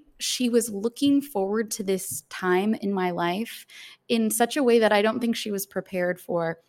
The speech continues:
So when I was about, like, twelve, thirteen, I think my mom realized that I was, like, of the age where I wanted to and could start consuming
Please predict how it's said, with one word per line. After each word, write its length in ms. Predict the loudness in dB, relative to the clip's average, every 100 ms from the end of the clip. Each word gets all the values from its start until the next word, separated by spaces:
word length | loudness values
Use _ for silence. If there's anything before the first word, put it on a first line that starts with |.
| _ _ _ _
So 180 | 2 6
when 100 | 6
I 120 | 6
was 140 | 6 4
about, 580 | 6 6 8 6 4 -4 -20 -20 _ _
like, 280 | 2 2 -2
twelve, 440 | 0 4 4 2
thirteen, 920 | 0 0 0 -2 -2 0 0 -2 -4 -6 _ _ _ -20 -20 _ _ _ _ _ _ _ _ _ _ -2
I 80 | 0
think 200 | 2 4
my 140 | 4
mom 560 | 6 6 6 4 0 -4 _ _ 0
realized 640 | 4 4 6 4 2 2
that 200 | 0 0
I 480 | -2 0 2 2 0
was, 340 | 0 2 2 2
like, 260 | 0 0 0
of 240 | 0 0
the 200 | -2 0
age 360 | 0 0 -2 -2
where 360 | -2 0 0 0
I 260 | 0 -2
wanted 480 | -4 -2 0 0 -2
to 300 | -2 2 2 2
and 180 | -2 -4
could 280 | -6 -6 -6
start 320 | -4 -6 -6
consuming 680 | -6 -6 -4 -4 -4 -6